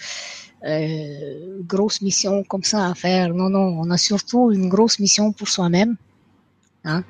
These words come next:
C'est déjà de sortir de l'enfermement, se découvrir, s'aimer, se re-, reconnaître en tant qu'être lumina-, de lumière, éternel et multidimensionnel.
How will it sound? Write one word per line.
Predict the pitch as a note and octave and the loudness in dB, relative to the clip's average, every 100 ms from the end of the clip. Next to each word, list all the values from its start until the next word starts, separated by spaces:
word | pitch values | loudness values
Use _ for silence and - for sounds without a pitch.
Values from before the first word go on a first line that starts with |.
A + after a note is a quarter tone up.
| - - - | -12 -16 -16
C'est | - F3 | -8 -2
déjà | F3 F#3 G#3+ | 2 6 6
de | G#3 - F3+ E3+ D#3+ - - - | 4 0 2 2 0 -6 -12 -2
sortir | - - A3 - B3 A3+ | 0 2 0 0 2 2
de | F#3+ | 4
l'enfermement, | F#3 F3+ F#3+ F3 F3 - _ _ _ _ _ _ _ _ _ _ _ _ - - - - - _ _ - | 2 0 -4 -2 -2 -4 _ _ _ _ _ _ _ _ _ _ _ _ -16 -14 -14 -16 -20 _ _ -12
se | - - - - - | -10 -8 -10 -8 -6
découvrir, | E3 A#3 - F#3+ F3+ A3+ - _ _ _ _ _ _ _ _ _ _ | 0 0 0 -2 -2 -4 -10 _ _ _ _ _ _ _ _ _ _
s'aimer, | - - G#3+ F3+ F#3+ _ _ _ | -6 2 2 2 0 _ _ _
se | - E3+ | -8 -2
re-, | E3+ C4 D#4 | 2 2 0
reconnaître | A#3+ A3 C#4 A#3+ G#3 - - - _ _ _ _ _ | 0 2 4 2 2 -2 -10 -20 _ _ _ _ _
en | D3 F3 | -8 -4
tant | F#3+ | -4
qu'être | F#3 G3 F3+ F#3 | -4 -6 -8 -8
lumina-, | F3 F3+ F3 - | -6 -4 -6 -6
de | F#3 F3 | -6 -4
lumière, | F3+ F3 F3+ - _ _ _ _ _ _ _ _ _ _ - | 0 0 -2 -4 _ _ _ _ _ _ _ _ _ _ -6
éternel | E3+ - F3+ F#3 G3 - | -2 0 2 2 2 -2
et | E3 D#3+ | -4 -4
multidimensionnel. | F3 F#3 G3+ F#3 F#3+ F3 F3 D#3+ | -4 -2 0 0 0 -2 -4 -6